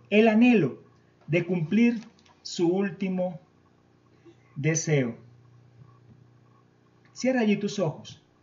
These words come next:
y te hago unas preguntas para que reflexiones en ellas,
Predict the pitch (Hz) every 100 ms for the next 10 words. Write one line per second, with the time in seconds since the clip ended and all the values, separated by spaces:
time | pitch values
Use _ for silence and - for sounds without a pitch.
0 | _ _ _ _ _ _ _ _ _ _
1 | _ _ _ _ _ _ _ _ _ _
2 | _ _ - 151 165 160 180 202 202 170
3 | 156 175 208 208 214 - 160 151 143 135
4 | 131 139 - 143 135 139 139 131 107